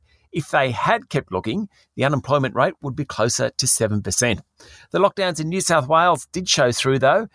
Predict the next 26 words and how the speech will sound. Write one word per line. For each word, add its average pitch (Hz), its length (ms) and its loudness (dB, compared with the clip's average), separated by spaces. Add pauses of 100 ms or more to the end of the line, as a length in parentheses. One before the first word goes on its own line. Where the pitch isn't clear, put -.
(260)
with 143 200 -6
major 151 300 2
job 147 280 2
losses 135 300 0
in 127 100 2
that 123 180 2
state. - 440 0 (320)
Victoria 175 500 2
was 131 160 0
less 185 220 2
affected, 170 480 -2
though 143 160 4
that 127 180 0
should - 260 -6
change 107 360 -2
when 113 80 -2
the 110 60 -2
September 123 440 -2
numbers 113 320 0
come 104 240 -4
out 110 160 2 (100)
in 110 80 -8
about 98 240 -2
a 92 40 -4
month's 95 260 -4
time. 92 380 -2